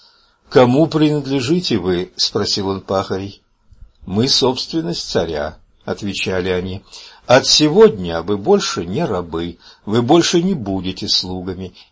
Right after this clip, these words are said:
Идите, куда хотите, и живите в радости». Он также освободил быков, сказав им: «От сегодня опаситесь на свободе и пейте самую чистую воду, и пусть благодатный ветер с четырёх сторон света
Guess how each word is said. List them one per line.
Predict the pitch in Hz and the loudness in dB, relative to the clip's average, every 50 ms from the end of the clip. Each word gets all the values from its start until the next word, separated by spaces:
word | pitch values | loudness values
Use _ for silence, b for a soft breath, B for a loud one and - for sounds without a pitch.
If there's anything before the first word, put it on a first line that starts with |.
| _ - | _ -4
Идите, | 131 143 123 117 180 233 - - - - | -2 -2 -2 -2 -2 -4 -4 -4 -8 -8
куда | - - 80 78 80 73 | -8 -10 -6 -6 -6 -6
хотите, | - 90 - - - 98 - - 196 | -6 -10 -12 -10 -12 -12 -10 -8 -6
и | 240 254 180 | -4 -4 -4
живите | 92 90 80 73 80 85 85 - 113 92 | -4 -6 -8 -10 -10 -12 -8 -8 -6 -4
в | 92 | -2
радости». | 98 101 107 104 101 - - - - 107 - _ _ _ _ _ _ _ _ _ _ _ _ _ _ _ _ - - - | -2 -2 -2 -2 -4 -8 -10 -10 -12 -16 -16 _ _ _ _ _ _ _ _ _ _ _ _ _ _ _ _ -18 -2 2
Он | 143 147 151 | 4 4 6
также | 151 190 185 165 170 185 | 6 6 6 6 6 4
освободил | 175 - 185 185 165 180 180 151 180 196 | 4 4 2 2 2 2 0 0 0 -2
быков, | 180 185 220 220 - - 101 92 87 - | 0 0 -2 -2 0 0 -2 0 -2 -4
сказав | - - 101 90 101 98 98 - | -4 -4 -2 -2 -2 -4 -2 -4
им: | 104 101 101 b b b b _ | -4 -6 -6 b b b b _
«От | - 123 127 127 - | 2 2 2 2 2
сегодня | - - 139 127 131 135 107 120 131 131 | 0 -2 0 0 0 -2 -2 -2 -6 -8
опаситесь | 131 - 127 123 - - 95 87 - 104 - - | -6 -4 -4 -4 -4 -6 -8 -8 -8 -6 -6 -6
на | 104 90 | -6 -6
свободе | - - 95 90 87 87 92 92 87 90 95 | -6 -6 -6 -6 -6 -6 -6 -8 -6 -8 -8
и | 95 95 | -10 -8
пейте | - 202 202 196 - - - | -6 -6 -6 -6 -6 -6 -6
самую | - - 98 92 90 90 92 90 | -4 -4 -6 -6 -8 -8 -10 -10
чистую | - - 170 170 - - - 95 85 82 80 | -10 -10 -8 -8 -8 -8 -8 -8 -8 -8 -8
воду, | 82 90 90 90 85 90 73 B B B B B _ - | -6 -6 -6 -6 -6 -8 -10 B B B B B _ -2
и | 139 147 | -2 0
пусть | 147 - 240 214 - - | 0 -2 -2 -4 -4 -2
благодатный | 101 101 104 87 90 95 90 95 92 90 - 98 92 90 | -2 0 0 0 0 -2 0 -2 -2 -2 -4 -8 -8 -8
ветер | 92 92 - - 98 87 | -8 -8 -8 -8 -10 -10
с | |
четырёх | - - - - - 95 87 90 82 - | -10 -10 -12 -12 -12 -10 -8 -8 -8 -8
сторон | - - - 95 85 85 - | -8 -8 -8 -8 -8 -8 -8
света | - - - 123 180 196 196 - 170 160 | -10 -10 -6 -4 -4 -4 -4 -6 -8 -10